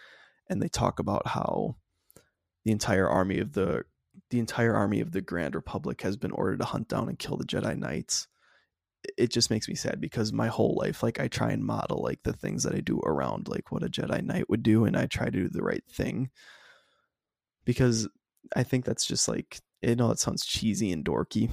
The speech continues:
but I am a dork, so what, what are you gonna do about it? But I think, like, <sighs> that's, like, sort of what kickstarted me being so, it, like, watching those last four episodes of the Clone Wars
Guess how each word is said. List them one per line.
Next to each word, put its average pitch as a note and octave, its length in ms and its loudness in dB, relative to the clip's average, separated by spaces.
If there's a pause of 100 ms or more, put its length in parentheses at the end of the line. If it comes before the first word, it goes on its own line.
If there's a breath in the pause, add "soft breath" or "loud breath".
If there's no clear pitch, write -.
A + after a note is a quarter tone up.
but - 120 2
I G2+ 120 4
am D#2 160 2
a D#2+ 60 2
dork, E2 500 2
so - 460 -2 (480)
what, - 260 0
what F#3 160 -2
are - 40 0
you - 80 -2
gonna D2 180 0
do C#2+ 140 2
about F2+ 280 2
it? A#2+ 120 4 (1040)
But A#2 100 0
I A#2 40 0
think, B2 420 2 (720 loud breath)
like, - 400 2 (220)
<sighs> - 1200 -12
that's, - 260 4
like, C#3 140 8 (520)
sort A2+ 260 4
of G#2+ 140 0
what - 160 2
kickstarted - 460 4
me G#2 160 2
being F#2 260 0
so, A#1+ 720 0 (560 soft breath)
it, A#2 80 8
like, G#2+ 160 6 (1400)
watching B2 320 6
those A2+ 160 6
last - 220 2
four - 100 0
episodes - 280 0
of - 60 -4
the - 80 -2
Clone B1 240 -4
Wars C2+ 260 -2